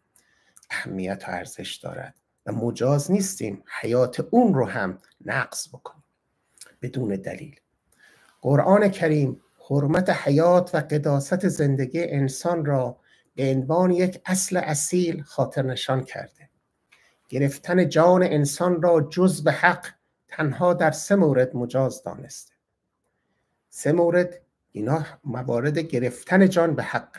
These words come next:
است. یکی به قصاص در قتل عمد، یکی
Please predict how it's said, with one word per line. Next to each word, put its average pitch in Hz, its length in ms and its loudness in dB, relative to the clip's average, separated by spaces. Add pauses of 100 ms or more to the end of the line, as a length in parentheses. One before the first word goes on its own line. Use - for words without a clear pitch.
است. - 260 -20
یکی 185 400 0
به 147 340 -6
قصاص 156 720 -2 (320)
در 220 120 -6
قتل - 420 -10
عمد، - 260 -14 (1120)
یکی 190 640 -2